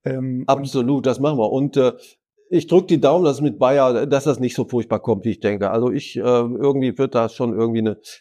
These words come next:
Speaker 2: die, die, die, die amerikanischen, äh, also die,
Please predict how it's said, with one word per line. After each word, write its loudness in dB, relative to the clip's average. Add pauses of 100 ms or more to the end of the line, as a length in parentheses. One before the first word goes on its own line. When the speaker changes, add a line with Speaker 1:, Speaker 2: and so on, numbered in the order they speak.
Speaker 2:
die, 0
die, 0
die, -2
die 0
amerikanischen, -2
äh, -2
also 0
die, -2